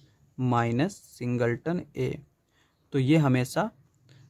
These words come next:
नॉन एम्प्टी आएगा। क्यू का लें या फिर हम क्यू कॉम्प्लीमेंट लें, क्योंकि लिमिट पॉइंट के लिए हम कहाँ से पॉइंट लेते हैं,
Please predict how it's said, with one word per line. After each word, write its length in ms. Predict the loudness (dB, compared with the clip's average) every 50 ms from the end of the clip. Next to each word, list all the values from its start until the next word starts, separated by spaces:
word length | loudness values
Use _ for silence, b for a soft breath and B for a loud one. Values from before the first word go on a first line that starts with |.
| b 0
नॉन 260 | 2 4 6 6 4
एम्प्टी 340 | 4 2 -2 -4 -4 -4 -2
आएगा। 320 | -2 0 0 -2 -2 -4 -4 -6 -10 B B B B B B -12 0 4
क्यू 140 | 6 6 6
का 140 | 6 6 6
लें 160 | 6 4 0 -4 -8 -20 -20 -20 _ _ _ _ _ _ _ _ _ _ _ _ _ _ _ _ _ _ _ _ _ _ _ _ B B B B B B B 0
या 200 | 4 6 6 6
फिर 200 | 6 4 0 2
हम 220 | 2 2 2 0 -2 _ _ _ _ _ -2
क्यू 140 | 2 2 4 4
कॉम्प्लीमेंट 640 | 2 0 0 -2 -2 -2 0 0 -2 -2 -4 -6
लें, 160 | -8 -10 -10 -12 _ b b b b b -8
क्योंकि 180 | -2 2 4
लिमिट 380 | 4 6 6 6 6 4 4 2
पॉइंट 220 | 2 2 4 4
के 120 | 4 2 2
लिए 100 | 4 4
हम 100 | 2 2
कहाँ 260 | 2 0 0 2 0
से 120 | 0 -2 -2
पॉइंट 320 | -2 0 0 2 2 2 2
लेते 260 | 2 0 0 -2 -8
हैं, 120 | -8 -8